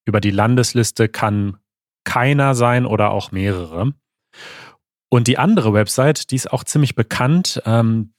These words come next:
die heißt Abgeordnetenwatch punkt de. Und das ist eine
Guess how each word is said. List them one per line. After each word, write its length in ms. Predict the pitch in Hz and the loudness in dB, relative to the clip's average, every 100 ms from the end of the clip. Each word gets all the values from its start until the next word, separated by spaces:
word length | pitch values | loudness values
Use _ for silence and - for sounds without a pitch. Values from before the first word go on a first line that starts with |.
| - | -2
die 140 | 120 | 0
heißt 340 | 113 113 - - - | 2 0 -4 -12 -6
Abgeordnetenwatch 1700 | 190 - - - 117 113 - 107 113 104 98 92 107 - - - - _ - | -6 -4 -4 0 2 0 0 -4 0 0 0 0 0 0 -2 -2 -6 _ -4
punkt 480 | 113 101 - - | -2 -2 -8 -6
de. 540 | 104 - 98 95 127 196 _ _ - _ _ _ - | -6 -4 0 2 4 2 _ _ -20 _ _ _ 0
Und 480 | 117 110 107 - _ _ _ _ _ - | 2 2 0 -4 _ _ _ _ _ -2
das 360 | 123 160 - - | 0 0 -2 -4
ist 500 | - 143 - - 127 | 0 0 -2 -8 -2
eine 880 | 120 120 117 113 110 107 104 104 | 2 2 4 4 4 2 0 -4